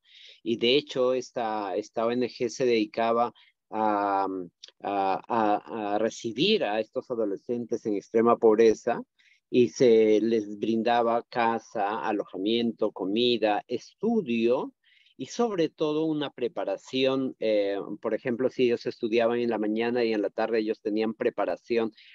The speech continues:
para un oficio, ya sea en agri-, en, eh, carpintería, panadería, eh, este, tallado y pintura, eh, apicultura, piscigranja,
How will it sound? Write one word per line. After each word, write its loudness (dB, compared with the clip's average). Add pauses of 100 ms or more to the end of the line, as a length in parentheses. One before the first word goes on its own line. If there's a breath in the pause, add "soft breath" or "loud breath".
(120 soft breath)
para 4
un 2
oficio, -4
ya 2
sea 0
en -2
agri-, -2
en, -2
eh, -6
carpintería, 0
panadería, 0 (280 soft breath)
eh, 2
este, 0
tallado 0
y -4
pintura, -2 (260 soft breath)
eh, 2
apicultura, 0
piscigranja, -4